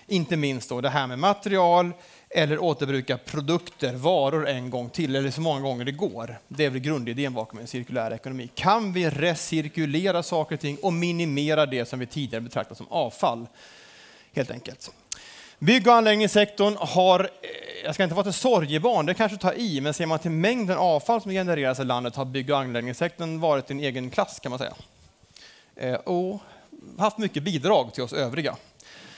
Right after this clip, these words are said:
Nu har det hänt en hel del de sista åren och, och mängden avfall som kommer från bygg- och anläggningssektorn har minskat mycket, men det finns mycket mer att göra. Och framförallt är frågan både det som handlar om bygg-, byggmaterial och sådana saker, men också hela designen av samhällen. Hur gör man det på ett bra sätt?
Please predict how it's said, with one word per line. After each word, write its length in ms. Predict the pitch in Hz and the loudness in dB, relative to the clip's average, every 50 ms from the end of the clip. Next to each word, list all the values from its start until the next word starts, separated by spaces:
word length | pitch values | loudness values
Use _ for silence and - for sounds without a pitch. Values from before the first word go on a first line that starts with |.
| - - _ | -20 -12 _
Nu 100 | - 147 | 2 4
har 120 | 175 214 | 6 6
det 80 | 220 208 | 6 6
hänt 300 | 165 180 220 240 208 175 | 6 6 4 4 2 0
en 100 | 214 180 | 0 2
hel 200 | 170 160 147 139 | 4 4 4 4
del 120 | 135 139 | 2 0
de 80 | 135 131 | 0 0
sista 280 | - 151 135 - - 117 | -2 -4 -2 0 0 0
åren 400 | - 180 202 214 220 208 190 185 | 0 2 2 4 4 4 2 2
och, 220 | 180 160 - - | 0 -2 -2 -4
och 220 | - 156 - - | -4 -4 -4 -4
mängden 340 | 147 147 151 143 139 143 147 | -2 0 0 0 0 0 0
avfall 340 | 147 147 135 127 - 131 127 | 2 0 0 2 0 0 -2
som 100 | 143 131 | -2 -4
kommer 260 | - 160 180 208 214 | -2 -2 -2 -2 -2
från 140 | - 202 175 | -2 -2 -2
bygg- 180 | 160 160 151 160 | -2 0 0 0
och 60 | 151 | 0
anläggningssektorn 480 | 143 135 127 127 - 139 127 - 127 | 2 0 -2 -2 -4 -6 -6 -4 -6
har 60 | 131 127 | -6 -4
minskat 400 | 127 135 131 117 - - 120 127 | -4 -4 -4 -4 -6 -8 -6 -6
mycket, 340 | 135 131 - - 165 196 - - | -6 -8 -4 -2 -2 -2 -2 -4
men 200 | 180 175 180 175 | -4 -2 -2 -2
det 80 | 170 | -2
finns 180 | - 175 151 175 | -4 -4 -6 -4
mycket 260 | 175 170 156 - 135 | -6 -6 -6 -6 -6
mer 140 | 135 131 123 | -6 -4 -4
att 60 | 127 | -2
göra. 320 | 127 117 110 107 113 117 - - - | 0 0 0 0 -2 -4 -4 -10 -20
Och 380 | - - - - - - 165 - | -20 -20 -20 -16 -8 -6 -2 2
framförallt 640 | - 175 175 175 175 156 185 170 143 131 127 - 151 | 4 4 4 4 2 2 4 4 6 4 4 0 -4
är 80 | 131 | -6
frågan 480 | - - 170 160 135 120 123 117 120 120 - - - - _ | -4 -4 -2 -2 0 0 0 -2 -2 -4 -10 -18 -20 -20 _
både 420 | _ 139 180 208 185 151 135 160 226 | _ 0 2 4 4 4 2 2 2
det 120 | 202 180 | 0 0
som 140 | - 170 160 | 0 -2 0
handlar 340 | 147 175 165 143 131 131 127 | 2 2 2 2 2 0 0
om 200 | 131 131 135 135 | 0 -2 -2 -2
bygg-, 340 | 147 143 131 127 123 123 127 | -2 -2 -2 -4 -8 -6 -4
byggmaterial 600 | 143 143 131 127 123 123 120 - 143 151 190 185 | -4 -4 -4 -2 -4 -4 -2 -2 -2 0 0 -2
och 60 | 175 | -2
sådana 180 | - 175 160 151 | -2 -2 -2 0
saker, 280 | - 147 135 127 - | 0 -2 -2 -2 -4
men 100 | 139 135 | -6 -6
också 140 | 127 - - | -4 -2 0
hela 100 | 160 139 | 0 0
designen 640 | 135 160 156 - - 170 160 185 214 226 220 202 156 | 0 0 -2 0 2 4 4 4 4 2 0 0 0
av 100 | 131 123 | -2 0
samhällen. 640 | - 170 139 131 120 123 120 113 113 117 120 120 - - - - - - - | 0 0 -2 0 -2 -4 -4 -4 -4 -4 -6 -8 -12 -18 -20 -20 -20 -6 -2
Hur 80 | 165 | 2
gör 200 | 160 151 139 131 | 2 4 4 2
man 140 | 127 131 131 | 2 0 -2
det 80 | 123 113 | -2 -4
på 80 | - | -4
ett 80 | 135 127 | -6 -2
bra 200 | 123 120 117 120 | 0 0 0 0
sätt? 320 | - - 156 139 - - | 0 -2 -2 -2 -4 -10